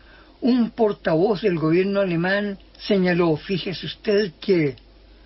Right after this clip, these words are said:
no se puede comparar a R T con la ilustre y ecuánime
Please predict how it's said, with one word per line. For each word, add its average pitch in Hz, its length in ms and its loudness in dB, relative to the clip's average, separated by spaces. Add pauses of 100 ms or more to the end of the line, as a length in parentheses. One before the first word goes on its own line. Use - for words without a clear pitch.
(520)
no 180 320 2
se 151 200 -2
puede 190 580 0
comparar 156 680 -2
a 165 120 -2
R 151 260 0
T 208 440 0 (800)
con 170 340 2
la 165 260 -4
ilustre 202 1000 -2
y 185 240 0
ecuánime 175 880 -2